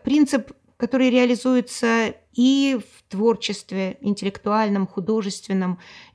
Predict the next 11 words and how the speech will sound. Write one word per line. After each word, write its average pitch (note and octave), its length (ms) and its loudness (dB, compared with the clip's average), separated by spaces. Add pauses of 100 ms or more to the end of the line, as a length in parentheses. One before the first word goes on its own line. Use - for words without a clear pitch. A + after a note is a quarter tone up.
и B3 340 4
в G#3 80 0
общественной A3 720 0
жизни, G3 380 0
и B3 100 0
в - 120 -2
частной A#3+ 520 4
жизни, F#3+ 460 -2
в - 80 -14
частном G#3+ 480 0
быту. G3 440 -4